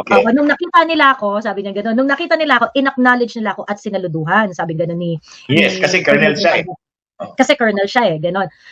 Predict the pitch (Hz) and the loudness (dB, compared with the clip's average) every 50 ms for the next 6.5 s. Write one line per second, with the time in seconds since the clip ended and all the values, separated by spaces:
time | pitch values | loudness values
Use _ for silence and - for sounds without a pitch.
0 | - - - 381 - - 143 - - - _ _ _ - - 370 359 370 349 349 | -10 -2 2 2 2 2 0 -4 -6 -10 _ _ _ 0 2 2 2 2 -2 -8
1 | 302 - 349 339 - 339 392 - 415 403 - - 330 - 240 269 277 269 _ - | -6 -6 -6 -4 -2 -4 -4 -4 -4 -6 -4 -4 -4 0 0 0 0 0 _ -6
2 | 202 185 175 175 175 170 _ _ _ _ _ _ _ _ _ _ - - 302 311 | -4 -4 -4 -4 -6 -8 _ _ _ _ _ _ _ _ _ _ -2 2 2 4
3 | 294 294 294 285 285 277 269 247 - - - _ 240 262 339 370 277 240 208 _ | 4 2 2 0 0 0 -2 -4 -6 -14 -20 _ -4 0 0 0 0 -2 -8 _
4 | _ _ _ _ _ - 208 - 381 359 381 392 370 359 277 - - 330 330 254 | _ _ _ _ _ -8 -2 0 0 0 0 -2 -2 -4 -4 0 0 0 0 0
5 | 262 311 302 302 302 294 285 277 269 277 277 233 - - 262 247 233 240 247 - | -2 -2 0 0 0 0 0 -2 0 0 -2 -4 0 0 0 0 0 0 -2 -2
6 | 240 240 226 220 214 208 220 208 240 220 | -2 0 0 0 0 -2 -4 -6 -8 -10